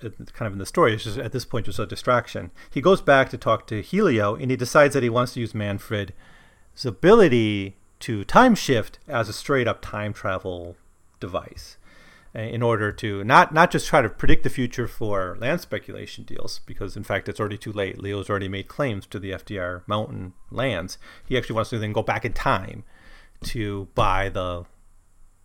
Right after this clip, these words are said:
to buy the land before anyone else gets a hold of it. And then in the final moments of chapter thirteen, Jack finds out that he now is Arnie Cott's permanent employee, that his contract has been sold to, to Yi,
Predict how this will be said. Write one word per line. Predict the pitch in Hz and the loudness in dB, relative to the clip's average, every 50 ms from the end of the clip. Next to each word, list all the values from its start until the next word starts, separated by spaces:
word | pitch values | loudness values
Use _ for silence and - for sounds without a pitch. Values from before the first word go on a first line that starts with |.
| _ _ _ _ - - | _ _ _ _ -20 -12
to | - 120 | -8 -2
buy | 113 107 104 104 | -2 0 0 -2
the | 101 | -6
land | 101 101 101 104 98 95 | -6 -8 -8 -8 -6 -6
before | 104 - - - 104 95 90 87 92 87 - _ _ - - | -8 -8 -6 -6 -4 -4 -4 -4 -6 -10 -12 _ _ -18 -12
anyone | - 117 101 95 95 92 | -10 -10 -8 -8 -8 -10
else | 95 87 - | -10 -10 -10
gets | - 98 - | -10 -12 -12
a | - 90 | -10 -10
hold | 101 95 95 | -10 -10 -10
of | 104 101 | -10 -12
it. | - - - _ _ _ _ - - _ - - - _ _ _ _ _ _ _ _ _ _ _ _ _ _ _ _ - _ _ _ _ _ - - - - - - - - - - - - | -12 -14 -14 _ _ _ _ -20 -20 _ -20 -20 -20 _ _ _ _ _ _ _ _ _ _ _ _ _ _ _ _ -20 _ _ _ _ _ -20 -20 -20 -20 -20 -20 -20 -20 -20 -12 -2 2
And | 175 180 175 | 4 6 8
then | 190 180 170 | 8 8 8
in | 165 | 6
the | 147 143 | 4 4
final | - 165 151 143 143 | 6 6 6 8 6
moments | 135 131 131 127 131 127 120 | 6 4 4 4 4 2 0
of | 127 110 | -2 -2
chapter | - 135 113 - - | 0 0 0 0 -2
thirteen, | - - 120 107 - - 110 101 | -6 -6 -6 -6 -6 -6 -6 0
Jack | - 147 135 123 - | 4 6 6 6 4
finds | - - 123 113 110 110 113 | 4 0 0 0 0 2 2
out | 113 107 107 104 101 104 | 2 2 2 0 -2 -4
that | 110 101 104 | -6 -4 -4
he | 120 113 | -4 0
now | 113 135 151 156 139 123 117 117 120 | 4 6 8 8 8 8 6 4 2
is | 120 113 113 | 0 -4 -4
Arnie | 117 113 123 120 117 110 104 | -6 -4 -2 -2 0 -2 -4
Cott's | - - 117 101 92 - | -4 -4 -4 -4 -4 -4
permanent | - - - - 117 104 101 98 95 92 95 | -12 -10 -6 -4 -2 -2 -2 -4 -8 -8 -10
employee, | 92 92 - - 110 104 95 92 | -12 -14 -12 -10 -10 -8 -8 -8
that | 92 92 92 | -10 -12 -12
his | 92 - | -12 -12
contract | - - - 95 95 - - - 95 92 - | -12 -8 -6 -6 -6 -8 -8 -8 -8 -6 -8
has | 95 87 | -10 -14
been | 90 - 90 90 | -12 -12 -12 -12
sold | - - 101 87 90 87 - | -12 -10 -10 -10 -10 -12 -14
to, | - - 104 95 92 92 90 87 | -16 -14 -12 -12 -12 -12 -12 -14
to | - - 101 | -14 -16 -14
Yi, | 92 95 104 110 110 117 | -14 -12 -12 -12 -12 -12